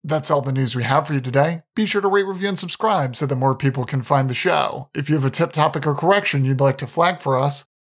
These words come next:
please email us at podcasts at the D S R network dot com. Members of the D S R Network will receive an evening newsletter version of the D S R Daily Brief and bonus weekend briefs.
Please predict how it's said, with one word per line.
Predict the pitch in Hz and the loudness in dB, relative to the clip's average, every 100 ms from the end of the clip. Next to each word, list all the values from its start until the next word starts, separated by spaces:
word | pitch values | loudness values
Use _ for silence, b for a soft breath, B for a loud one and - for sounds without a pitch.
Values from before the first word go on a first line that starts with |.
| _ | _
please | - 214 196 | -4 0 0
email | 208 196 143 | 2 2 2
us | 131 - - | 0 -2 0
at | 170 160 143 - - | 0 0 -2 -10 -2
podcasts | 160 175 143 139 127 131 - - - - | 0 0 0 0 0 2 0 0 -4 -2
at | 156 143 | -2 -2
the | 139 | -2
D | 135 | 0
S | 127 139 | 2 2
R | 131 | 0
network | 139 - 139 | 0 -2 -2
dot | 139 131 | -2 -2
com. | - 180 156 135 123 - _ _ _ _ | 0 2 2 0 -8 -12 _ _ _ _
Members | 185 214 208 160 | -2 2 2 2
of | 135 | 0
the | |
D | 127 139 | 0 0
S | 127 | 2
R | 131 | 0
Network | 127 131 151 185 185 | 0 -2 0 -2 0
will | 180 | 2
receive | 185 180 196 | 2 0 0
an | 190 | 0
evening | 185 180 185 180 | 2 0 2 2
newsletter | 190 190 165 151 | 2 4 4 4
version | 135 127 113 123 135 | 2 0 2 0 0
of | - 135 | 0 0
the | 131 | 0
D | 131 | 2
S | 135 123 | 2 2
R | 135 127 | 0 0
Daily | 127 131 131 | 0 0 0
Brief | 127 170 202 196 - _ _ _ _ | 0 2 2 -2 -8 _ _ _ _
and | 214 208 | -4 0
bonus | 170 151 139 135 - - | 2 4 2 0 -2 -2
weekend | 139 135 135 123 | 0 2 2 0
briefs. | 120 123 120 - - | 0 0 0 2 0